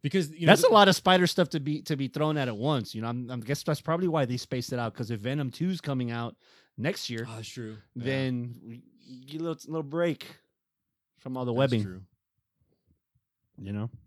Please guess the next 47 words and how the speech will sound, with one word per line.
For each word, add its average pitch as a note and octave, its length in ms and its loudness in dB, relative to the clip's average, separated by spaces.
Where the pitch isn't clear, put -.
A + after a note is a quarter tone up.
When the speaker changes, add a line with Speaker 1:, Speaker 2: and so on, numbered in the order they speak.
Speaker 1:
Good B2 80 -6
Speaker 2:
that A#2 60 -6
must B2+ 180 -2
Speaker 1:
point. - 40 -12
Speaker 2:
be G#2+ 180 -2
it. - 80 -8
Speaker 1:
I'm D3+ 80 -10
gonna C3 100 -6
go A2 80 -8
with F#2 100 -12
that F#2 160 -16
one. F2+ 120 -20
Speaker 2:
There B3 160 -2
we C3+ 120 6
go. D3+ 340 6
How's C#3 220 -2
that A#2 180 -2
for G#2+ 80 -4
a G2 60 -4
dollar? F2+ 260 -6
Speaker 1:
How's C3+ 140 -2
that C#3+ 120 -6
for - 80 -8
an C#3 60 -6
episode? G2+ 320 -14
Speaker 2:
<laughs> - 100 -10
Oh, G3+ 120 10
we E3 100 8
done? A#3+ 220 6
Speaker 1:
I C#3 80 -4
think G#3 160 -2
so. C#4 180 -4
Speaker 2:
I'm - 140 2
hungry. F#3 400 8
Speaker 1:
That's E3 160 -8
all G3 100 -2
I A#3 60 -2
got. F3 260 -6
Speaker 2:
Nancy? B3+ 480 4
<laughs> - 60 -16
Yeah, E3 260 2
we're F3 140 -6
ready. C#3+ 240 4
Speaker 1:
<laughs> - 920 -20
All A3+ 140 -10
right. B3+ 240 -10
So, G#3+ 360 -12